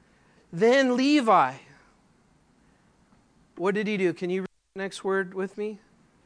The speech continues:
Just that one word. What did he do? He gave.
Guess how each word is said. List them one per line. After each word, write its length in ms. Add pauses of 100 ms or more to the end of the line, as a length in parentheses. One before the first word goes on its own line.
(560)
Just 220
that 180
one 240
word. 220
What 140
did 120
he 80
do? 300 (1900)
He 160
gave. 560